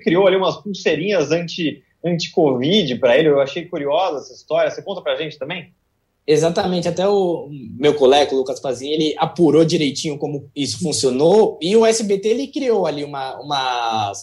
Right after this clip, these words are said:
Speaker 2: uns processos para que as pessoas que tivessem contato com o Silvio, é, tivessem todo, fossem todo mundo testado, todo mundo ali numa, numa segurança plausível, e teve essa, a história da pulseirinha, né? A, os funcionários do S B T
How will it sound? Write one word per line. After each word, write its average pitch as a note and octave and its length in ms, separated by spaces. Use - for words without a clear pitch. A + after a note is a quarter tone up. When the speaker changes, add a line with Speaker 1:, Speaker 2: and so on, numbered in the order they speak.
Speaker 2:
uns D#3+ 120
processos G#3 840
para F#3 240
que G3 80
as F#3+ 100
pessoas G#3+ 480
que A3 120
tivessem A3+ 600
contato E3 460
com F3+ 240
o F3+ 40
Silvio, F3+ 640
é, D3 680
tivessem G#3 460
todo, B3 240
fossem G#3+ 300
todo A3 220
mundo G#3+ 180
testado, F#3+ 800
todo G3+ 200
mundo G#3 200
ali G3 100
numa, G3 380
numa E3 200
segurança E3+ 540
plausível, D#3+ 420
e - 80
teve G#3 360
essa, G#3 360
a F#3+ 60
história F#3 240
da G3 100
pulseirinha, F#3+ 600
né? C3 280
A, B2+ 380
os B2+ 140
funcionários C#3+ 440
do C#3+ 60
S C#3+ 180
B C3 100
T C3+ 240